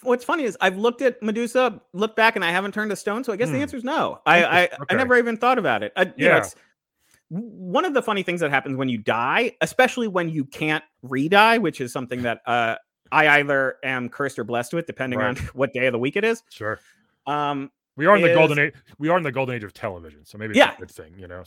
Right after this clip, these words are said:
Speaker 1: Yeah.
Speaker 2: there's
Speaker 1: People
Speaker 2: a lot
Speaker 1: make
Speaker 2: of,
Speaker 1: comebacks all the time.
Speaker 2: a lot
Speaker 1: Listen,
Speaker 2: of good
Speaker 1: man,
Speaker 2: stuff.
Speaker 1: you know, when I'm, <laughs> when I'm canceled by a Belmont, like, you know, I get to make my comeback.
Speaker 2: <laughs> Right.
Speaker 1: You know, uh, sorry, Belmont's too woke.
Speaker 2: It really
Speaker 1: Um,
Speaker 2: is.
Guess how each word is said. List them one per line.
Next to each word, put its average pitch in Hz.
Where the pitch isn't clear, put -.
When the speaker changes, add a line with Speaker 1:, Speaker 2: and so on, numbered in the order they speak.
Speaker 1:
Yeah. 196
Speaker 2:
there's -
Speaker 1:
People 262
Speaker 2:
a -
lot 254
Speaker 1:
make 247
Speaker 2:
of, 240
Speaker 1:
comebacks 226
all 208
the 180
time. -
Speaker 2:
a -
lot -
Speaker 1:
Listen, 151
Speaker 2:
of -
good 127
Speaker 1:
man, 113
Speaker 2:
stuff. 120
Speaker 1:
you 147
know, 135
when 220
I'm, 185
<laughs> 180
when 190
I'm 156
canceled 202
by 190
a 160
Belmont, 156
like, 127
you 151
know, 113
I 127
get 156
to 151
make 151
my 160
comeback. 147
Speaker 2:
<laughs> -
Right. 98
Speaker 1:
You 135
know, 123
uh, 117
sorry, 151
Belmont's 156
too 175
woke. 180
Speaker 2:
It 139
really 104
Speaker 1:
Um, 104
Speaker 2:
is. 90